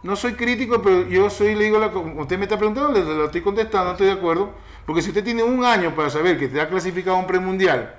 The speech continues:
y sabe que en Canadá necesita visa, aunque el chico esté en los Estados Unidos, es ecuatoriano, necesita visa ahí, el chico está en su casa estudiando en una beca, pero lamentablemente no hay, y muchos problemas más. El mismo jugador en sus redes sociales ha dicho que,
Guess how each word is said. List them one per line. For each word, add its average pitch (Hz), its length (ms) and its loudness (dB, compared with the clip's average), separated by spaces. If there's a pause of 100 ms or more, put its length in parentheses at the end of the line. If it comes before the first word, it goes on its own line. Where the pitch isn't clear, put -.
(440)
y 156 140 -8
sabe 175 380 4
que 139 100 -2
en 131 120 -4
Canadá 143 300 0
necesita 156 440 -2
visa, 135 440 -2 (220)
aunque 123 180 -4
el - 60 -6
chico 151 160 -6
esté 156 140 -2
en 160 60 -2
los 160 100 -2
Estados 170 200 -2
Unidos, 170 260 -2
es 139 80 0
ecuatoriano, 156 540 0
necesita 123 300 -6
visa 156 180 -2
ahí, 220 280 0 (280)
el 202 80 0
chico 247 200 -4
está 233 120 -6
en 233 60 -4
su 220 160 -8
casa 247 260 0
estudiando 220 480 0
en 214 80 0
una 220 180 0
beca, 220 360 2
pero 190 440 2 (220)
lamentablemente 175 680 -2
no 185 160 -2
hay, 165 220 2
y 175 60 0
muchos 208 260 0
problemas 165 340 -2
más. 214 220 2 (360)
El 139 120 -2
mismo 180 240 -2
jugador 208 320 4
en 196 60 -2
sus 160 180 -4
redes 185 160 0
sociales 220 300 0
ha - 20 6
dicho 202 220 0
que, 202 80 2